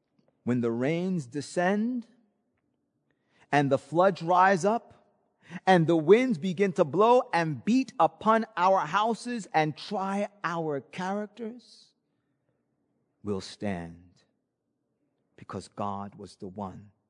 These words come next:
that was building our houses, building, constructing, fashioning our characters so that we could be firmly hidden in Christ. And that's his desire for all of us.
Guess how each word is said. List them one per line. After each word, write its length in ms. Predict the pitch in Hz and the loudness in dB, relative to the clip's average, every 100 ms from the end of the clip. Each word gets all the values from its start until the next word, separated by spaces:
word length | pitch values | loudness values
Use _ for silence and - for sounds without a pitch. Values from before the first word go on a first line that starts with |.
| _ | _
that 140 | - | -20
was 160 | 110 - | -20 -20
building 600 | - 107 90 - 98 98 _ - | -20 -20 -20 -20 -20 -20 _ -16
our 120 | 92 | -16
houses, 720 | - - - - 110 _ _ _ _ _ _ _ _ _ _ _ _ _ | -16 -20 -20 -20 -20 _ _ _ _ _ _ _ _ _ _ _ _ _
building, 480 | 139 117 104 98 98 | -10 -10 -10 -12 -12
constructing, 720 | - 107 - - - _ 113 95 _ - | -12 -12 -14 -14 -14 _ -10 -10 _ -8
fashioning 500 | 123 110 104 95 92 | -8 -8 -10 -10 -10
our 120 | 98 | -12
characters 800 | - 95 90 _ 92 85 - - _ _ _ _ | -12 -12 -14 _ -20 -20 -20 -20 _ _ _ _
so 140 | - 101 | -14 -10
that 180 | 98 | -10
we 80 | 98 | -12
could 140 | 95 90 | -14 -14
be 120 | 92 _ | -16 _
firmly 480 | 127 98 82 - - _ | -6 -4 -6 -14 -20 _
hidden 280 | 107 87 87 | -10 -8 -10
in 120 | 90 | -14
Christ. 580 | - 143 110 - - _ _ _ _ _ _ _ _ _ _ _ _ _ - | -18 -20 -20 -20 -20 _ _ _ _ _ _ _ _ _ _ _ _ _ -12
And 100 | 92 | -8
that's 180 | 95 - | -8 -8
his 120 | 90 | -16
desire 380 | 95 87 87 85 | -16 -12 -12 -12
for 100 | - | -18
all 180 | - 82 | -20 -20
of 160 | 67 - | -20 -20
us. 340 | - - - | -20 -20 -20